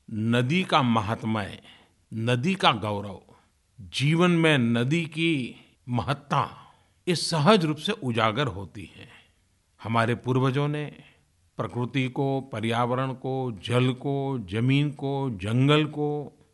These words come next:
बहुत अहमियत दी। उन्होंने नदियों के महत्व को समझा और समाज को नदियों के प्रति सकारात्मक भाव कैसा पैदा हो, एक संस्कार कैसे बने,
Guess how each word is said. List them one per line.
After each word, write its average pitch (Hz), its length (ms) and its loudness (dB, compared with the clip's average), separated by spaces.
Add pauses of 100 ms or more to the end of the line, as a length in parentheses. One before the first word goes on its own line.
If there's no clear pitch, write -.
(240)
बहुत 160 280 -2
अहमियत 151 380 2
दी। 98 380 -12 (640)
उन्होंने 180 360 6
नदियों 139 440 6
के 190 140 0
महत्व 120 420 0
को 175 140 -8
समझा 107 680 -6 (600)
और 107 160 -4
समाज 120 500 2
को 170 380 -4 (560)
नदियों 120 520 4
के 170 160 -2
प्रति 123 640 -6 (440)
सकारात्मक 127 800 0
भाव 127 380 -4
कैसा 123 380 -8
पैदा 110 320 -6
हो, 95 400 -14 (360)
एक 143 140 -2
संस्कार 131 560 2
कैसे 143 280 -2
बने, 120 580 -6